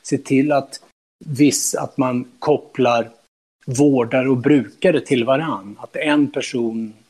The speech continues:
så mycket som möjligt är tillsammans med en annan person. Alltså en brukare då, någon som bor på äldreboende. Så att man inte växlar personal hela tiden. För då blir det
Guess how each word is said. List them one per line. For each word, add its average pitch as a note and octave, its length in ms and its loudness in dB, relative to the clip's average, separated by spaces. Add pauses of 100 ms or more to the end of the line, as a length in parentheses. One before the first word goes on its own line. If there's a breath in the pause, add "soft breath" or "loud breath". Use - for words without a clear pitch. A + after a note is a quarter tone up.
(200)
så C#3 160 0
mycket C3 360 0
som B2 180 -2
möjligt A#2 400 -2
är A2+ 80 -2
tillsammans A2+ 600 -6
med C3+ 100 -4
en D#3+ 60 -2
annan F#3 280 0
person. A#2 340 -12
Alltså C#3+ 240 -2
en A#2+ 160 -4
brukare B2 460 -2
då, G#2 140 -6
någon G#2+ 200 -18
som G#2+ 300 -12
bor D3+ 260 4
på E3 140 -2
äldreboende. G#2+ 380 -8 (300)
Så C#3 60 0
att C3 100 -4
man C3+ 160 0
inte B2+ 200 -6
växlar D3 640 -2 (340 soft breath)
personal A2+ 500 0
hela A2 240 -4
tiden. A#2+ 360 -12
För C3 100 -12
då C#3 100 2
blir C#3+ 280 4
det C3+ 220 -4